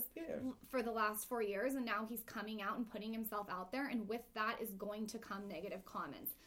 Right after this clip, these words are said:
Speaker 2: I mean, i-, it's just the nature of the beast. And, and with social media nowadays, people are worried about putting themselves out there 'cause they're worried about the negative repercussions. But the positivity that you get s-,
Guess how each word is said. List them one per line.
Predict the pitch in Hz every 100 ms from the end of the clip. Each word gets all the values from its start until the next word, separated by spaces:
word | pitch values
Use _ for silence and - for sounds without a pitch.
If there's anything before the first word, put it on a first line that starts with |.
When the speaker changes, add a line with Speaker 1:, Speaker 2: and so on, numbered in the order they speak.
| - - -
Speaker 2:
I | -
mean, | 254 247
i-, | - - - - - 220
it's | 254 - -
just | 277 269
the | 240
nature | 220 208 208 214
of | 202
the | 202
beast. | 190 - - -
And, | - 233
and | 247 247
with | 294 -
social | 262 262 254
media | 214 208 247
nowadays, | 254 254 254 269 269 277
people | - 240 240 -
are | 202
worried | 202 202 196 240
about | 226 -
putting | - 208 220
themselves | 208 202 180 190
out | 190 -
there | 247 269
'cause | 247 -
they're | 214
worried | 190 185 208
about | 220 208
the | 214
negative | 208 190 208 196
repercussions. | 208 202 190 190 190 247 277 294 - - - -
But | 254 254
the |
positivity | - - 233 233 269 - 220 196 226 269 294 -
that | 269
you | 254 277
get | 311 320 320 -
s-, | - -